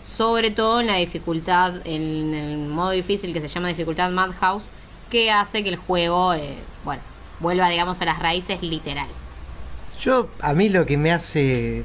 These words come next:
Speaker 2: pensar todo esto, o sea, la conclusión a la que llego, porque evidentemente estamos ante un juego que está bien logrado, que está bien trabajado, que creo que, mm,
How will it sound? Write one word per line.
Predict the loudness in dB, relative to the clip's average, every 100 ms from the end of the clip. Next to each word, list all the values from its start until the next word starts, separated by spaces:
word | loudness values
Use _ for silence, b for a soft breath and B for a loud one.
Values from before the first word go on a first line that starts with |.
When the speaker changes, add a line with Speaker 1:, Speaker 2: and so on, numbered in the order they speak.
| 0
Speaker 2:
pensar | 2 2 2 2
todo | 4 4
esto, | 4 -2
o |
sea, | 0 2
la | 2
conclusión | 2 0 0 0 2 2
a |
la | 4 2
que | -2
llego, | -2 0 2 0
porque | -2 -6 -4 -4 -2 -2 -6 -8 -10
evidentemente | 0 4 6 4 2 2
estamos | 2 2 2 0 -2
ante | -2 0
un | 0
juego | 2 4 6 6 4 2 -2
que | -6
está | 0 2
bien | 4 4 4
logrado, | 2 4 4 2 -2
que |
está | -2 0
bien | 2
trabajado, | 2 0 -2 0 2 2 0 B B B B 0
que | 0
creo | 2 2 6 6 4 0
que, | 0 2 2 0 0 0 0 -2 -4 -10 -12 -12 -14 -8
mm, | 2 4 6 6 4